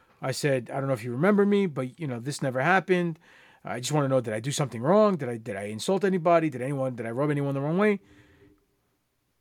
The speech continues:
He said, "No, uh, this is, this is, this shouldn't have went down like this." And he went to bat for me again.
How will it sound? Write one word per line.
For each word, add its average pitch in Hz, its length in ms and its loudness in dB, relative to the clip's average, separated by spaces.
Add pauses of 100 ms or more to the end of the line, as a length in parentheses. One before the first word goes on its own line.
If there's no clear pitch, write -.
(180)
He 196 120 -2
said, 196 180 2
"No, 240 300 4 (120)
uh, - 100 -14
this 165 180 2
is, 170 180 -2
this 185 140 0
is, 175 140 -2
this 180 120 2
shouldn't 190 360 0
have 160 120 -2
went 180 180 0
down 202 200 2
like 165 160 -2
this." 135 220 -10
And 139 120 -4
he 143 60 -2
went 147 180 -2
to - 60 -10
bat 160 200 0
for 151 80 -8
me 147 140 -2
again. 220 400 4